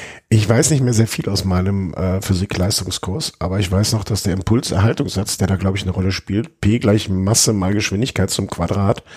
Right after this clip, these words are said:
dass also dann natürlich bei einer Geschwindigkeit von fünfzig der Faktor zweihundertfünfzig auftritt und bei siebzig vierhundertneunzig.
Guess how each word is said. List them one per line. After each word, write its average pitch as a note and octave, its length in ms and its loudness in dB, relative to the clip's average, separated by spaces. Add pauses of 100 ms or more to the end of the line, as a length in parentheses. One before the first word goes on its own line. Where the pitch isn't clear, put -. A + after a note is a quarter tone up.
(420)
dass G#2+ 240 4
also F#2 300 0
dann F#2 220 0
natürlich B2+ 520 -2
bei D2+ 160 0
einer F#2 200 0
Geschwindigkeit F2+ 380 -2
von E2+ 180 -2
fünfzig - 680 -2
der - 140 -2
Faktor F#2+ 340 -2
zweihundertfünfzig G2+ 800 0
auftritt - 440 -4
und G2+ 260 -2
bei F2+ 200 2
siebzig F#2+ 640 0
vierhundertneunzig. G2 840 0